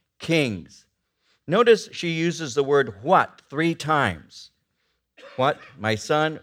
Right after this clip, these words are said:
what, son of my vow, uh, rather, womb, what, son of my vow." She uses the word "what" three times.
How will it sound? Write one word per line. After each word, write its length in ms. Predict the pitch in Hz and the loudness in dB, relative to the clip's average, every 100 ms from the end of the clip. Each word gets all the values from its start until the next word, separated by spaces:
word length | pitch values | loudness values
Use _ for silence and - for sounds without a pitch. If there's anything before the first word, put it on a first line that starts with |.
| - | -2
what, 280 | 131 135 | -2 -2
son 180 | - 139 | -2 -2
of 80 | 123 | 0
my 180 | 120 107 | -2 -2
vow, 540 | 104 139 139 135 139 _ _ _ _ _ _ 101 | 2 2 4 0 -4 _ _ _ _ _ _ -6
uh, 100 | 101 | 0
rather, 300 | 120 117 113 | 2 2 0
womb, 420 | 120 139 139 135 | -2 -4 -4 -6
what, 400 | - 131 135 - | -10 2 2 2
son 260 | - - 127 | -10 -4 -2
of 120 | 120 | -2
my 200 | 117 120 | -2 -2
vow." 220 | 113 107 | 0 0
She 160 | 98 - | -2 -8
uses 400 | 135 226 - 156 | -6 -6 -8 -8
the 80 | 143 | 0
word 300 | 156 139 - - | 2 2 0 -4
"what" 360 | 185 113 87 _ _ _ _ _ | 0 0 -4 _ _ _ _ _
three 240 | 156 175 | -2 -2
times. 460 | 175 165 160 123 | -2 -2 -2 -2